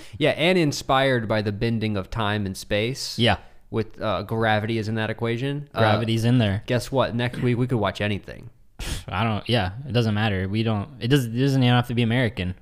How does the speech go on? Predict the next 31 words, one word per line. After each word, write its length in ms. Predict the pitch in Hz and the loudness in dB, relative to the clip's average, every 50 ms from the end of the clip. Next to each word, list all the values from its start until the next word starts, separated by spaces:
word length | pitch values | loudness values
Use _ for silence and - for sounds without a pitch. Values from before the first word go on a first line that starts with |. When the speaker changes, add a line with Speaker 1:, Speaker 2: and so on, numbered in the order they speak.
| - | -8
Speaker 2:
We 80 | - 107 | -6 -2
could 80 | 117 110 | 0 2
watch 180 | 104 101 98 - | 2 2 0 0
something 240 | 110 107 127 135 | -2 0 0 2
Speaker 1:
We'll 80 | 135 143 | 2 2
Speaker 2:
that's 60 | 139 113 | 2 2
Speaker 1:
watch 60 | 110 110 | 0 0
Speaker 2:
not 20 | |
American. 460 | 98 92 92 92 92 - - 92 92 104 139 | 0 0 0 0 -2 -2 -2 -4 -4 -4 -6
Speaker 1:
<laughs> 60 | - | -8
It 80 | 123 - | -8 -4
could 100 | - 160 | -2 -2
be 80 | 143 110 | -2 -2
Kimbo 340 | - - 139 131 127 127 123 | 0 2 2 2 4 4 2
Slice 380 | 123 - - 127 123 120 - - | 2 0 0 0 0 0 0 0
YouTube 340 | 123 139 143 147 127 117 98 | 0 -2 0 2 0 0 0
videos. 580 | 101 101 95 98 98 95 82 82 104 - - - - | 0 -2 -2 0 -2 -2 -2 -4 -6 -6 -8 -4 0
Speaker 2:
Yeah. 320 | 127 143 143 - 127 113 - | 2 4 6 6 6 4 4
<laughs> 40 | - - 175 - - 185 - - - - - - 175 - - - - - - - - - - - - - - - - - - | 2 0 0 0 0 -4 -4 -4 -10 -10 -10 -10 -12 -12 -12 -16 -16 -18 -20 -20 -20 -20 -20 -20 -16 -14 -10 -10 -10 -4 2
It's 220 | 175 180 165 - | 6 6 8 10
the 100 | 165 160 | 10 10
one 200 | 151 143 143 147 | 12 12 10 10
where 80 | 143 131 | 8 8
he's 200 | 127 139 131 120 | 8 6 6 6
like, 280 | 123 110 101 101 - | 6 6 6 4 4
uh, 80 | 107 107 | 2 2
"All 80 | - 120 | 4 4
right, 180 | 123 110 92 - | 4 4 6 6
throw 140 | 147 139 | 8 8
a 60 | 120 104 | 8 6
punch." 500 | - 127 113 98 92 - - - - | 4 2 4 2 2 -2 -4 -6 -6